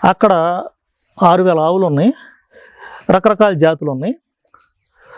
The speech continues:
అక్కడ ప్రభుదత్త మహారాజుని ఒక ఆవును చూసి, "నేను దీన్ని దత్తత తీసుకుని పెంచుకుంటానని" అడిగితే, వెంటనే వారు నా మాట మన్నించి నాకు ఆవునిచ్చారు. ఆ ఆవును తీసుకొచ్చి,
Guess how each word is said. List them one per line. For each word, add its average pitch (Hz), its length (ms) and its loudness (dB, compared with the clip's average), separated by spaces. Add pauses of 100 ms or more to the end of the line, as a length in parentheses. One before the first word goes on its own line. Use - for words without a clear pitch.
(260)
అక్కడ 175 460 2
ప్రభుదత్త 214 440 2
మహారాజుని 160 840 -2
ఒక 165 240 -2
ఆవును 180 320 -2
చూసి, 175 220 -6
"నేను 165 260 -2
దీన్ని 156 260 0
దత్తత 147 320 -2
తీసుకుని 170 280 -6
పెంచుకుంటానని" 147 680 -4
అడిగితే, 139 360 0 (840)
వెంటనే 160 420 0
వారు 127 460 -4 (840)
నా 151 200 2
మాట 151 240 0
మన్నించి 156 540 -4 (500)
నాకు 147 200 2
ఆవునిచ్చారు. 156 640 -2 (400)
ఆ 175 60 2
ఆవును 185 460 0
తీసుకొచ్చి, 190 600 -2